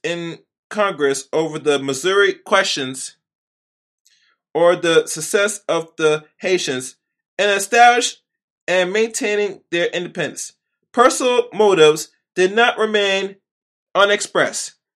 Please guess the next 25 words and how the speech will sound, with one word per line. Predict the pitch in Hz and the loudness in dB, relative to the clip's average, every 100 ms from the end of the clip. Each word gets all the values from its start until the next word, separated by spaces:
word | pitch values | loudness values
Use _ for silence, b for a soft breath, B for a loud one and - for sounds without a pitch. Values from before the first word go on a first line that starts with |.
| _ - | _ 0
Thus, | 202 254 - | 2 2 2
a | 214 | 0
slave | - 220 214 214 | 0 0 2 0
reports | 190 190 208 202 - - _ _ _ _ - | -2 -4 2 2 0 -8 _ _ _ _ 0
that | 165 151 | 2 2
Vesey | 160 220 - 214 226 - _ _ _ _ _ _ | 4 4 2 -4 -6 -8 _ _ _ _ _ _
said | - - 190 180 175 | -8 -2 4 4 4
the | 156 | 0
Negroes | 160 220 220 226 220 220 - _ _ _ _ | 2 2 6 8 8 6 -10 _ _ _ _
were | 151 175 | 0 0
living | 180 208 214 202 | 2 2 2 0
such | - 202 202 - | -2 -2 -2 -4
an | 160 165 165 _ _ _ _ | -2 -2 -4 _ _ _ _
admirable | 190 220 196 185 175 185 - - | 2 2 2 -2 -2 -2 -6 -4
life, | 160 156 139 - _ _ _ _ | 2 2 2 -2 _ _ _ _
they | 175 180 - | -4 -2 4
ought | 208 214 - - | 6 6 4 -4
to | 180 | -2
rise. | 170 185 131 95 - _ _ | 4 6 6 2 -10 _ _
I | 156 202 | 2 2
said | 220 226 208 202 - | 2 2 0 0 0
I | 165 185 | 4 4
was | 180 170 175 | 2 -2 -2
living | 196 196 180 139 | 0 -2 -4 0
well, | 170 156 156 | 4 4 2